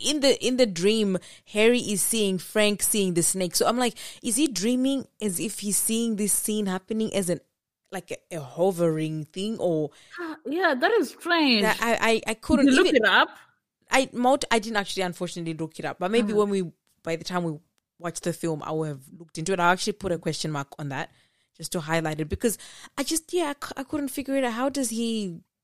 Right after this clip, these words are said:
Speaker 2: From what angle is he, what is he seeing this? I think even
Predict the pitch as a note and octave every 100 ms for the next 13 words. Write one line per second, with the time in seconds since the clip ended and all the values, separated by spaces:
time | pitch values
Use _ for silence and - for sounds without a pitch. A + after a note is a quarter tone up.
0 | _ - _ _ _ - C#4 D4 D4 C4
1 | C#4 B3 A3+ G#3+ F#3+ G3 G3+ G#3 A#3+ G#3+
2 | F#3+ G#3 G3+ - B3 B3 A3+ F#3+ F3 E3+
3 | - - E4+ C5+ A4 A4+ D4